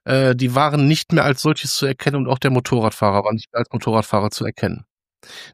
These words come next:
Der war einfach, der, den hat's leider erwischt, tödlich. Und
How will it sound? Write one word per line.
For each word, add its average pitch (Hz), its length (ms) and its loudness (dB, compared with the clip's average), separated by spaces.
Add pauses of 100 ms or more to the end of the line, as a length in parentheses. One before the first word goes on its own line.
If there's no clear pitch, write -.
Der 113 140 2
war 117 100 4
einfach, 127 420 -4
der, 127 300 -2
den 127 300 0
hat's 127 240 -4
leider 131 360 4
erwischt, 131 540 -2 (160)
tödlich. 180 540 0 (560)
Und 139 560 -2